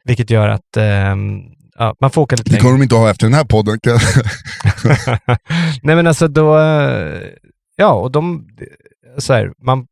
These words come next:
Speaker 1: man får sitta i bastu och alltihopa där.
Speaker 2: Okej. Du behöver liksom inte säga allt du gör.
Speaker 1: Nej, men vadå? Det har ju, det var ju öppet.
Speaker 2: <laughs> Ja.
Speaker 1: Och det var ju innan den här nya lagen.
Speaker 2: Ja.
Speaker 1: Så att det var ju liksom... Det, den trädde ju i kraft i måndag.
Speaker 2: <clears throat>
Speaker 1: Nej, i söndags.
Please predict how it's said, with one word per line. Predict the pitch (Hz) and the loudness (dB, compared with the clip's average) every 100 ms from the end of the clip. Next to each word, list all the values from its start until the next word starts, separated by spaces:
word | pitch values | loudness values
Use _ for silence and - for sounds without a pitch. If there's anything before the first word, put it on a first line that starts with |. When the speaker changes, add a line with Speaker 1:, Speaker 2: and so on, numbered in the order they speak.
| _ | _
Speaker 1:
man | 131 | -6
får | 127 | -4
sitta | 170 - 151 151 | -6 -2 0 2
i | 143 139 135 131 127 120 | 0 0 -2 -2 -4 -4
bastu | 127 - 123 | -6 -6 -2
och | 120 117 | 0 0
alltihopa | 113 - 127 - - _ _ | -2 -2 -8 -8 -14 _ _
där. | - - _ - | -14 -14 _ -4
Speaker 2:
Okej. | 120 123 135 - _ - - - | -2 -2 -4 -8 _ -16 -14 -4
Du | 107 | 0
behöver | 110 107 | 2 2
liksom | 117 - | -2 -2
inte | - 139 98 | -2 -2 -4
säga | - 107 85 | -4 -4 -2
allt | 98 - | -4 -6
du | 131 | -10
gör. | - 104 - | -10 -14 -6
Speaker 1:
Nej, | 170 | 0
men | 220 | 0
vadå? | 220 170 175 120 101 98 120 | 2 0 0 0 -2 -10 -2
Det | 135 | 2
har | 135 156 | 4 2
ju, | 226 - | 0 -4
det | 120 | -4
var | 113 160 | 0 2
ju | 208 | 0
öppet. | 107 - - | 0 -2 0
Speaker 2:
<laughs> | 135 - | 0 0
Ja. | 113 107 _ _ - | -4 -6 _ _ -4
Speaker 1:
Och | 147 | -2
det | 139 | 2
var | 147 | 2
ju | 165 | 2
innan | 160 127 175 | 0 2 2
den | 170 | 2
här | 123 | 2
nya | 113 110 | 2 0
lagen. | 117 131 107 - _ _ _ _ - | 2 0 -2 -10 _ _ _ _ -6
Speaker 2:
Ja. | 110 107 _ 127 | -6 -6 _ -6
Speaker 1:
Så | - | -2
att | 117 _ | -2 _
det | 127 | -2
var | 120 | 2
ju | 123 107 | 2 0
liksom... | 92 - 92 - _ _ | -6 -8 -10 -10 _ _
Det, | 120 110 | -8 -4
den | 123 131 131 123 | 0 0 0 -4
trädde | - 123 110 | -2 0 0
ju | |
i | 107 | -2
kraft | 104 - | -6 -8
i | 117 | -6
måndag. | 104 - 104 - | 0 0 0 -6
Speaker 2:
<clears throat> | - | -6
Speaker 1:
Nej, | 147 143 | 0 0
i | |
söndags. | 135 113 131 | 0 -4 -6